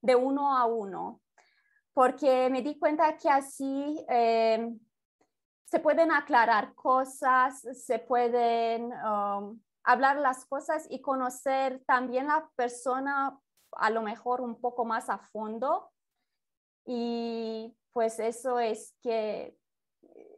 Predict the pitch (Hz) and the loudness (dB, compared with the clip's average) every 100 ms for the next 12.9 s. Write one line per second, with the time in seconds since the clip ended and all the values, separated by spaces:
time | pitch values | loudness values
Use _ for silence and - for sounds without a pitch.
0 | - - 240 254 233 262 269 285 254 247 | -18 -6 -2 2 2 0 -4 -6 -2 0
1 | 262 - 277 277 269 240 240 233 262 269 | -2 -6 -4 -2 -2 -2 0 0 -2 -4
2 | 269 247 233 226 196 240 247 240 233 - | -2 0 0 0 2 2 2 0 -6 -4
3 | 262 262 330 - _ _ _ - 240 233 | 0 0 -2 -10 _ _ _ -2 2 4
4 | 226 220 214 214 240 - _ - 254 254 | 4 4 0 -4 -8 -16 _ -4 -2 2
5 | 240 240 247 262 285 277 - 240 254 - | 2 2 2 2 -2 0 4 4 2 -2
6 | 254 240 240 240 226 220 214 214 - - | -6 -6 0 4 4 4 2 0 -6 -20
7 | _ _ - 226 226 220 208 240 - 269 | _ _ 0 4 6 6 4 4 -2 0
8 | 294 226 220 - 233 240 294 - _ - | 0 -2 -4 -6 0 2 0 -4 _ -6
9 | 214 208 196 185 - 226 240 233 226 214 | -2 -2 -4 -8 -10 -4 2 4 2 2
10 | 240 254 262 254 262 220 214 269 254 262 | 4 4 2 -2 0 -2 0 -4 -2 0
11 | 214 220 240 240 269 269 262 - 233 226 | 0 4 4 4 0 -2 -4 -2 2 4
12 | 233 220 214 233 247 240 - 170 - | 4 2 2 -2 -4 -6 -6 -8 -8